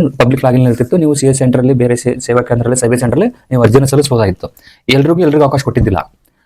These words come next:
ಕೇವಲ ಒಂದಕ್ಕೆ ಮಾತ್ರ ಅವಕಾಶ ಕೊಟ್ಟಿದ್ದ. ನೀವು ಹೊಸ ರೇಷನ್ ಕಾರ್ಡ್ ಹಾಕ್ತೀರಂದ್ರೆ ಒಂದು ಸೇವಾ ಕೇಂದ್ರಕ್ಕೆ ಹೋಗ್ಬೇಕು, ತಿದ್ದುಪಡಿ ಮಾಡಿಸ್ತೀನಿ, ಹೆಸರು ತೆಗಿತೀನಿ, ಹಾಕ್ತೀನಿ ಅಂತಂದ್ರೆ ಮತ್ತೊಂದು ಸೇವಾ ಕೇಂದ್ರಕ್ಕೆ ಹೋಗ್ಬೇಕು.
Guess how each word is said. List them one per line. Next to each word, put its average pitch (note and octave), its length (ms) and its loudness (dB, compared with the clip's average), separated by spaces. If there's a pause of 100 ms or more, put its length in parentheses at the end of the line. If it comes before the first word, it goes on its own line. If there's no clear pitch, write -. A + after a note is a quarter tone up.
(240)
ಕೇವಲ D3 240 4
ಒಂದಕ್ಕೆ D3+ 360 0
ಮಾತ್ರ C#3+ 220 2
ಅವಕಾಶ A#2+ 200 -2
ಕೊಟ್ಟಿದ್ದ. G#2 220 -2
ನೀವು A2 140 0
ಹೊಸ A2+ 120 -2
ರೇಷನ್ C3+ 260 0
ಕಾರ್ಡ್ C3 140 0
ಹಾಕ್ತೀರಂದ್ರೆ B2+ 380 -2
ಒಂದು C#3+ 340 0
ಸೇವಾ C3 180 -2
ಕೇಂದ್ರಕ್ಕೆ A#2+ 260 -2
ಹೋಗ್ಬೇಕು, G#2+ 420 -4 (480)
ತಿದ್ದುಪಡಿ D#3+ 300 0
ಮಾಡಿಸ್ತೀನಿ, D#3 320 -2
ಹೆಸರು C#3+ 160 -2
ತೆಗಿತೀನಿ, D3 300 0
ಹಾಕ್ತೀನಿ C#3 280 -2
ಅಂತಂದ್ರೆ F3 280 0
ಮತ್ತೊಂದು D#3 280 -4
ಸೇವಾ C3 200 0
ಕೇಂದ್ರಕ್ಕೆ B2 320 -4
ಹೋಗ್ಬೇಕು. F#2 300 -6